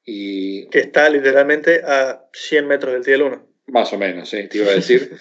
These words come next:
Speaker 2: <laughs>
Speaker 1: Una, do-, varias canchas de golf muy buenas, eh, buen clima, hace un poquito más de frío que acá en Pontevedra en el invierno, pero no mucho más, porque está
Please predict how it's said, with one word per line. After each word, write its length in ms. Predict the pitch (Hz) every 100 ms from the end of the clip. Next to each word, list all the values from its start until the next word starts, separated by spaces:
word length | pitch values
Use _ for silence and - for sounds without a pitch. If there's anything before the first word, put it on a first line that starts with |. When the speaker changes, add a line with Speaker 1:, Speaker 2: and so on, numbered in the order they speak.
| - -
Speaker 2:
<laughs> 280 | - - -
Speaker 1:
Una, 600 | 117 120 117 113 113 -
do-, 500 | 101 143 147 - - _
varias 340 | 143 147 135
canchas 300 | 147 139 127
de 60 | 120
golf 200 | 131 131
muy 140 | 127
buenas, 560 | 123 139 147 156 156 - _ _ _
eh, 580 | 120 110 107 104 104 120
buen 180 | 131 139
clima, 540 | 147 156 139 143 147 -
hace 300 | 160 - 151
un 60 | 143
poquito 380 | 139 143 143
más 180 | 139 139
de 80 | 135
frío 380 | 135 139 135 123
que 120 | 120
acá 200 | 110 117
en 220 | 120 113 104
Pontevedra 760 | 110 113 117 120 120 113 117 - - - -
en 100 | 110
el 80 |
invierno, 540 | 117 127 147 147 160 156 _
pero 160 | 107 110
no 120 | 120
mucho 220 | 120 131
más, 180 | 160 139
porque 200 | 107 95
está 600 | 92 110 107 101 92 -